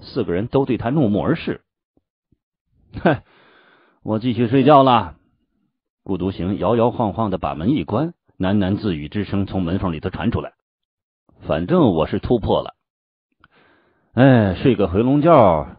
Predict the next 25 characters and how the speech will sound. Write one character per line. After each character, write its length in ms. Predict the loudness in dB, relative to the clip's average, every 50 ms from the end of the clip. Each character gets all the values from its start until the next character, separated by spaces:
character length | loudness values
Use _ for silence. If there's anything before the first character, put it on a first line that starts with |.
| _ -4
就 200 | 0 0 0 0
是 100 | -2 -6
舒 260 | -2 0 0 2 2
服 120 | 2 2 2
啊。 320 | 2 0 0 -4 -8 -18 _ _ _ _ _ _ _ _ _ _ _ _ _ _ _ _ _ _ _ _ _ _ _ _ _ _ _ _ _ _ _ _
接 200 | 0 0 2 2
着 220 | 2 0 -2 -4 -10 -20 _ -6
就 160 | -2 -2 -2
听 160 | 0 -2 -2
到 120 | -2 -2 -2
床 340 | -2 -4 -4 -4 -2 -2 -2
板 200 | -4 -4 -6 -6
子 140 | -8 -8
咯 240 | -8 -4 -2 -2 -2
吱 160 | -2 -2 -4
一 120 | -4 -4 -4
声 160 | -4 -4 -4
响， 260 | -4 -6 -12 -12 _ _ _ _ _ _
很 260 | _ -6 -4 -2 -2 -2
显 160 | -4 -6 -4
然 160 | -4 -4 -4
他 120 | -4 -4
躺 260 | -6 -6 -10 -10 -8 -6
下 100 | -6 -8
了。 140 | -8 _